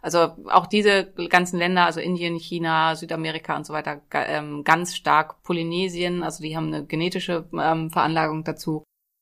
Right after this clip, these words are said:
ganz stark auf dem Vormarsch Insulinresistenzen. Europa <clears throat> und Afrika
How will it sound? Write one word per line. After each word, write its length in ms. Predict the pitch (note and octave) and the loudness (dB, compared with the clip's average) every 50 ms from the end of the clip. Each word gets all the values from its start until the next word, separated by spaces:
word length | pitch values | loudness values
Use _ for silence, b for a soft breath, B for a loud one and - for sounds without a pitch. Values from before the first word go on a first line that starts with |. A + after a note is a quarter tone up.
| _ _ | _ _
ganz 200 | - E3+ E3+ - | 0 0 0 2
stark 240 | - E3+ D#3+ D#3+ - | 4 4 4 4 2
auf 100 | D#3 - | 0 -2
dem 100 | - D#3+ | -2 -6
Vormarsch 560 | - - E3 F3 F#3+ F#3 F#3 F#3+ F#3+ F#3 F#3 | -4 -2 -2 -2 -2 2 4 4 4 4 2
Insulinresistenzen. 1000 | - F#3+ F#3 F3+ F#3+ G3 F#3+ F#3 F#3+ G3 F#3 - - G3 F#3+ F#3 - F#3+ F#3+ b b b b b b b b b _ - | -2 -4 -2 0 0 0 0 0 0 -2 -2 -2 -2 -2 -2 0 -2 -4 -4 b b b b b b b b b _ 6
Europa 920 | G#3+ G#3+ G#3 F#3 G3 G#3 C4 C#4+ C#4 - C4 B3+ B3+ B3+ B3+ C4 B3+ - - _ _ - | 8 8 8 10 10 8 8 8 10 12 12 12 12 12 12 12 10 4 -6 _ _ 8
<clears throat> 360 | D4 D#4+ F#4 E4 C#4+ C4+ - | 10 12 12 12 10 8 6
und 280 | C#4 A#3 A#3 A3+ - - | 4 4 4 6 6 6
Afrika 640 | G3+ B3+ B3 - - B3+ B3 - A#3+ G#3+ G#3 G#3 | 8 8 6 4 2 2 4 8 10 12 12 12